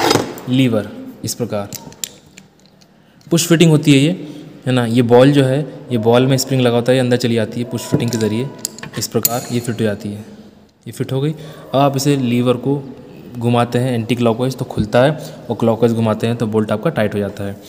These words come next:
ये तरीका होता है इसे यूज़ करने का। इसे आप lever कहते हैं। इसे रख देते हैं। Example के तौर पे देखेंगे हम, ये देखिए, ये हेक्सागोनल nut bolt का set है हमारे पास पन्द्रह number का। पन्द्रह number इसमें से हम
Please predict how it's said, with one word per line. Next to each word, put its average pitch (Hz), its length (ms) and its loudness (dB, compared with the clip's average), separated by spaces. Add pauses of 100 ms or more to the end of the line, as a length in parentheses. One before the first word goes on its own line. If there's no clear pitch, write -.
(320)
ये 127 40 0
तरीका 113 300 4
होता 107 200 -2
है - 20 0
इसे 113 140 -4
यूज़ 107 200 -2
करने 98 240 -6
का। 104 160 -12 (540)
इसे 151 240 2
आप 135 260 2
lever 123 260 2
कहते 123 300 -4
हैं। 131 260 -6 (1700)
इसे 120 160 -6
रख 113 100 -2
देते 117 260 -4
हैं। 131 180 -2 (320)
Example 135 400 0
के 160 60 -2
तौर 143 180 4
पे 139 100 0
देखेंगे 127 360 0
हम, 139 220 -4 (2000)
ये 117 120 -4
देखिए, 101 360 -10 (680)
ये 117 80 0
हेक्सागोनल 123 520 2
nut 113 100 0
bolt 120 200 -2
का 127 80 0
set 120 200 -2
है 123 60 0
हमारे 123 220 0
पास 143 480 -4
पन्द्रह 117 220 2
number 120 240 2
का। 151 140 -2
पन्द्रह 123 360 0
number 127 200 4
इसमें 127 260 0
से 127 120 0
हम 135 240 -2